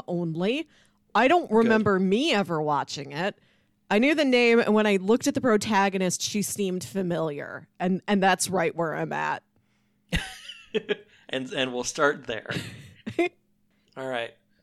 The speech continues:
Speaker 2: I guess this is also another segment. These, these are the facts. Uh,
Speaker 1: Right.
Speaker 2: all right.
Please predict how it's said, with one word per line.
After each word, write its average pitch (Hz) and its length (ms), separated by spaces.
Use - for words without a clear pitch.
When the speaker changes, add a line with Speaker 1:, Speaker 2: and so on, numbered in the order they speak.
Speaker 2:
I 247 80
guess 285 180
this 135 180
is 123 100
also 110 260
another 110 240
segment. 113 460
These, 202 240
these 202 200
are 175 60
the 143 100
facts. - 560
Uh, - 40
Speaker 1:
Right. 285 340
Speaker 2:
all 131 120
right. 117 240